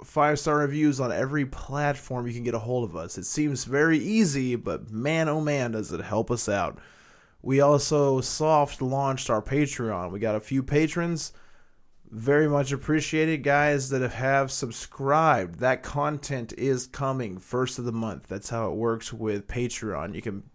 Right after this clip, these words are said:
record it and put it on Patreon. Your payments don't clear until the first of the month. That's the same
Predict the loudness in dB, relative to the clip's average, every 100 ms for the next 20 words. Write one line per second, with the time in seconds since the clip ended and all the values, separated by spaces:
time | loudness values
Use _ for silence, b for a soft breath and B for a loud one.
0 | _ -6 -6 -2 0 2 2 -2 b b
1 | b b b -6 0 2 2 0 0 -2
2 | 0 0 2 2 0 0 0 0 -2 -2
3 | -2 -4 -2 -2 -2 -4 -2 0 0 0
4 | -2 -2 -4 -4 0 0 0 -4 -4 -2
5 | -4 -4 -8 -4 -4 -2 -4 -2 0 -2
6 | -2 -2 -4 -4 -8